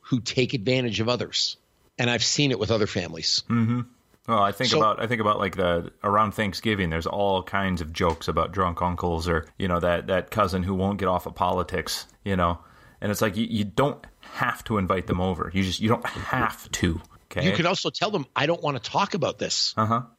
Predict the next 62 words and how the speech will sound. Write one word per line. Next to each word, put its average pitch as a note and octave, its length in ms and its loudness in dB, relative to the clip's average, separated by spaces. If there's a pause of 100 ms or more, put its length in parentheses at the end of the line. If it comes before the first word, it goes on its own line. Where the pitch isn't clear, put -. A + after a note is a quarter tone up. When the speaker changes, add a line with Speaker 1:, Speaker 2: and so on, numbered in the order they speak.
(140)
Speaker 1:
I C#3 100 0
don't, D3+ 200 0
I - 40 0
don't, D3+ 280 0
I C#3+ 240 0
don't D#3+ 240 0
want B2+ 380 0
to C3 100 -4
talk A2 260 0
about A2 200 -2
politics. C3+ 480 -2
I'm A2+ 80 -2
Speaker 2:
You, A#2 80 2
Speaker 1:
sorry." B2 300 0
Speaker 2:
you A#2 120 -2
don't C3+ 240 2
have - 320 -2
to G2+ 80 -4
have G2 180 0
alcohol F#2 460 2
in E2+ 80 0
your F2 120 0
house - 340 0
if - 140 -8
that's - 260 2
the - 100 -2
problem A#2+ 380 0
Speaker 1:
Nope. F2+ 100 -6
Speaker 2:
too, B2 360 -4
right? F2+ 460 0 (260)
Speaker 1:
Nope. - 300 0 (140)
And D3+ 120 2
I D3+ 40 2
Speaker 2:
'Cause, - 100 2
Speaker 1:
also A3 200 0
Speaker 2:
'cause D3+ 100 4
Speaker 1:
don't C3+ 180 4
Speaker 2:
I, B2+ 60 2
I - 20 0
promise C#3 460 0
you, A2+ 100 2
if - 80 -4
your G#2+ 80 -2
drunk A2 300 2
uncle C3 240 0
shows G#2 260 0
up G2+ 200 2
and G2+ 80 2
there's G2 160 0
nothing G2+ 260 0
to F2+ 80 0
drink, G#2+ 300 0
he'll A2+ 100 0
probably G#2+ 320 2
just D2+ 240 -6
leave. G2 300 0 (140)
Speaker 1:
Well, - 240 2
they'll A#2+ 140 -2
self-select G#2 680 -2
out, F#2 240 -2
right? G#2+ 240 0
Speaker 2:
Yeah. A2 180 0